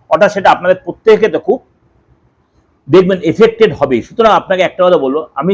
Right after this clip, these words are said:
চাই আপনাদের কাছে খারাপ কিছু না হোক, কিন্তু এটা বলা হচ্ছে আপনাদের সতর্কতা এবং আপনারা যেন সামনের দিনে খুব ভালোভাবে কাটাতে পারেন, সেই জন্য আপনাদের কাছে এই প্রেজেন্টেশনটা দিলাম। অবশ্যই আপনাদের মানে, উম, না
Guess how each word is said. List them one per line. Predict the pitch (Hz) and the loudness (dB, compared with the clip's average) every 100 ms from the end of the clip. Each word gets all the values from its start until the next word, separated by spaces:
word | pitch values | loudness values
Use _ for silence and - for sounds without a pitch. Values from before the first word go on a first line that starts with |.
| 190 | -2
চাই | 196 185 | -2 -2
আপনাদের | 175 180 185 | -2 -6 -6
কাছে | 185 208 | -6 -8
খারাপ | - 139 - | -4 -4 -6
কিছু | - 160 113 | -12 -10 -8
না | 113 | -8
হোক, | - - | -10 -8
কিন্তু | 175 165 | -4 -2
এটা | 180 147 | -2 -4
বলা | 156 | -2
হচ্ছে | 165 135 | -2 -4
আপনাদের | - 156 196 - | -8 -10 -12 -14
সতর্কতা | 139 160 139 156 190 - _ _ _ _ | -10 -8 -8 -8 -10 -12 _ _ _ _
এবং | 170 208 262 - _ _ _ | 0 2 0 -4 _ _ _
আপনারা | 147 151 202 185 | -2 2 2 2
যেন | 175 - _ _ | 0 -4 _ _
সামনের | - 175 208 190 | -4 0 0 0
দিনে | 190 190 | -2 -4
খুব | 196 - | -4 0
ভালোভাবে | 156 185 180 | 2 2 2
কাটাতে | 147 160 | -2 -4
পারেন, | 175 180 | -6 -6
সেই | 160 143 | -6 -6
জন্য | 165 | -8
আপনাদের | 139 143 | -8 -8
কাছে | 156 180 | -8 -10
এই | |
প্রেজেন্টেশনটা | 127 113 104 107 123 120 87 | -10 -14 -14 -18 -16 -16 -16
দিলাম। | 90 82 _ _ _ _ _ _ _ | -18 -20 _ _ _ _ _ _ _
অবশ্যই | - 220 269 277 240 | 2 4 4 4 2
আপনাদের | 220 190 208 - _ _ 160 | 2 0 -2 -8 _ _ -6
মানে, | 165 151 143 | -2 0 0
উম, | 135 135 131 123 120 _ _ _ _ _ _ _ | -2 -6 -4 -4 -8 _ _ _ _ _ _ _
না | 143 160 | -4 0